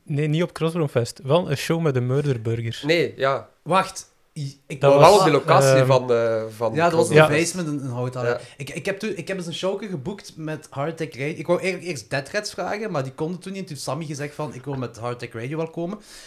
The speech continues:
Speaker 3: En Enemy Rose speelde ook. En, eh, en Enemy Rose is toen gecanceld, eh, omdat ze dubbel geboekt waren. Heel, <laughs> heel raar.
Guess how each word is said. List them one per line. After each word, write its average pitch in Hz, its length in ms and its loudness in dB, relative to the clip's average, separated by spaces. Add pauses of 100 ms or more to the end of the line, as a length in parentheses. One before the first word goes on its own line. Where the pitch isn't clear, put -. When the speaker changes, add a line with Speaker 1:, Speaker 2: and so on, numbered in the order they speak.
(100)
Speaker 3:
En 143 160 -8
Enemy 165 200 -2
Rose 135 340 -2
speelde 117 420 -8
ook. 98 220 -14 (640)
En, 135 360 -6
eh, 127 460 -6 (540)
en 139 180 -6
Enemy 143 200 -4
Rose 156 200 0
is - 60 -12
toen 180 120 -8
gecanceld, 151 800 -8
eh, 147 220 -6
omdat 139 180 -6
ze 110 80 -10
dubbel 131 220 -4
geboekt 113 280 -12
waren. 165 420 -8 (140)
Heel, 104 160 -8 (160)
<laughs> - 160 -8
heel 135 120 -4
raar. 117 280 -8